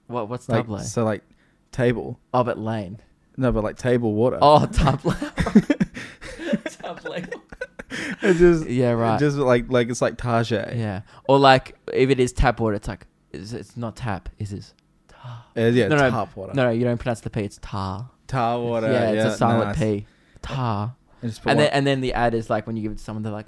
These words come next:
Speaker 1: "Tar."
Speaker 2: Oh, brilliant. It's sold again.
Speaker 1: <laughs> Yeah.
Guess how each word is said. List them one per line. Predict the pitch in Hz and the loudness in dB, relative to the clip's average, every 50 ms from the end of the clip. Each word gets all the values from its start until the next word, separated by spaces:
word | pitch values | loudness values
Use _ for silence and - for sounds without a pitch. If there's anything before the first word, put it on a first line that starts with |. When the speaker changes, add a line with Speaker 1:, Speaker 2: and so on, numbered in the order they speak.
| _ _ _ _ | _ _ _ _
Speaker 1:
"Tar." | - - 165 147 131 123 123 139 | -14 -10 -8 -6 -6 -6 -4 -2
Speaker 2:
Oh, | 135 139 139 139 139 131 127 120 | 2 6 6 6 6 6 2 0
brilliant. | 113 123 123 120 120 - - | 2 2 2 2 0 -2 -4
It's | - 120 - - | -6 -6 -4 0
sold | 165 160 160 147 127 | 0 0 0 0 -2
again. | 123 143 151 143 90 87 | -2 -2 -2 -4 -4 -6
Speaker 1:
<laughs> | - | -6
Yeah. | 131 139 127 - 120 | -6 -4 -4 -4 -6